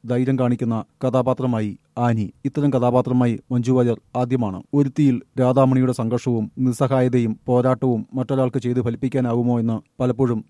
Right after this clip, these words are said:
നവ്യ നായർ തോന്നിപ്പിക്കുന്നു. ഇനിയും കൂടുതൽ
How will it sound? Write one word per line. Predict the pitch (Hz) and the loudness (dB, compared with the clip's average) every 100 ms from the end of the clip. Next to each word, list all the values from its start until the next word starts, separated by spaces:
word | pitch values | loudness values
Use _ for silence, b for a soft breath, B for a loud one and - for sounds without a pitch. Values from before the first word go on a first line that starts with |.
| - | -6
നവ്യ | 127 120 120 131 131 | -4 -4 -2 0 2
നായർ | 123 117 - - | 2 -2 -4 -2
തോന്നിപ്പിക്കുന്നു. | 123 131 131 131 117 104 90 - - | 0 2 0 0 -2 -2 -4 -10 -4
ഇനിയും | 131 139 135 | 0 2 2
കൂടുതൽ | 127 127 127 | 0 0 0